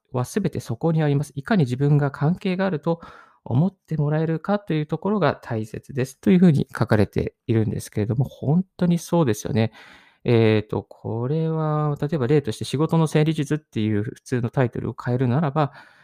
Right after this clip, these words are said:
気がつくと机がごちゃごちゃになっているあなたへ、あ、これ自分だなって思わせることができると思うんですけど、まあ、こう、ブログのタイトルなんかもですね、そういうこう、ペルソナを設定して、そのペルソナに向けて話していくっていうのはありますけれども、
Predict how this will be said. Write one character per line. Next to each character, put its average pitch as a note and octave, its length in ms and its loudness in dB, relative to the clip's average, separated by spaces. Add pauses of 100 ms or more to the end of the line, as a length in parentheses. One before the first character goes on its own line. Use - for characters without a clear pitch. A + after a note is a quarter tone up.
(180)
気 B2 140 -10
が F3 100 2
つ - 140 -10
く - 100 -20
と G#2 140 -8
机 C3+ 340 0
が B2 120 0
ご A2 140 -2
ち - 60 -6
ゃ C#3+ 80 0
ご D3+ 140 0
ち - 60 -6
ゃ - 20 0
に D3 120 0
な D3+ 100 2
っ - 180 -18
て - 100 -6
い A#2+ 160 0
る D3+ 220 -2 (100)
あ C#3+ 160 -4
な C#3+ 140 2
た C#3 160 -12
へ、 - 100 -14 (140)
あ、 A#2 140 -8
こ D#3 160 -2
れ D#3+ 80 2
自 B2 180 -4
分 D#3+ 180 2
だ D#3+ 80 0
な F#3+ 120 4
っ - 220 -16
て - 140 -12 (140)
思 B2 200 -4
わ A#2+ 80 0
せ - 120 -12
る - 80 -14
こ - 100 -16
と - 80 -16
が D3+ 80 -8
で A#2 80 -6
き - 80 -6
る G#2 80 -4
と A2+ 80 -6
思 A2 100 -2
う - 40 -4
ん - 20 -6
で C3+ 60 -8
す - 80 -18
け - 80 -10
ど、 C#3 100 -2
ま G3+ 80 0
あ、 G#3 40 -2
こ F3+ 260 -4
う、 - 20 -20 (440)
ブ G3+ 60 2
ロ B3 120 6
グ C#4+ 60 2
の C4+ 100 2
タ C4+ 160 0
イ C4 40 2
ト D#3+ 100 0
ル C#3 60 2
な B2 120 2
ん G#2+ 40 -4
か - 100 -6
も A2 60 -2
で G2+ 100 -2
す - 60 -8
ね、 B2 60 -2
そ C3 140 -4
う C3+ 40 -2
い B2 80 -4
う - 80 -12
こ A2 380 0
う、 - 40 -20 (560)
ペ C3+ 100 -4
ル E3+ 60 2
ソ F3+ 140 0
ナ F3 120 2
を D#3+ 60 0
設 C#3 220 -4
定 D3 280 -2
し D3 80 -10
て、 D3 100 -6
そ D3+ 120 -2
の D#3 100 0
ペ D3 140 -2
ル D#3+ 60 0
ソ E3+ 120 -2
ナ E3+ 100 0
に D#3+ 100 0
向 D3+ 140 0
け E3 140 -6
て G3+ 260 0 (320)
話 A#2+ 260 -4
し - 20 -20
て G#2 100 -10
い - 20 -6
く A#2+ 100 -6
っ - 20 -20
て - 120 -12
い - 20 -6
う - 40 -4
の G2+ 60 0
は G#2 40 -2
あ - 20 -4
り G#2+ 100 -2
ま A2 100 -4
す - 100 -14
け - 80 -10
れ G2+ 80 -10
ど G#2+ 100 -6
も、 A2+ 200 -4